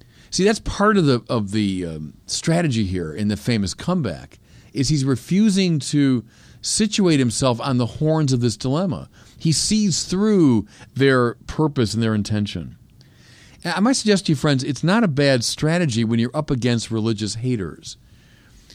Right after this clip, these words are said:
There are people that want to draw you into their games, into their strategies. They want you to answer in kind. See, 'cause when you do, you justify them in their original hatred.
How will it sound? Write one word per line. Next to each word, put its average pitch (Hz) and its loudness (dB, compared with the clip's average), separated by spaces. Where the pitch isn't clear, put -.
There 151 0
are 156 2
people 220 4
that 180 4
want 151 2
to 143 4
draw 131 2
you 139 2
into 135 -2
their 104 -2
games, 101 0
into 101 -2
their 98 0
strategies. 98 -4
They 135 2
want 165 0
you 165 0
to - -6
answer 135 -2
in 120 -4
kind. 101 -6
See, 151 -2
'cause 139 2
when 180 2
you 160 2
do, 113 0
you 143 0
justify 139 -2
them 135 0
in 113 0
their 113 0
original 107 -2
hatred. 101 -6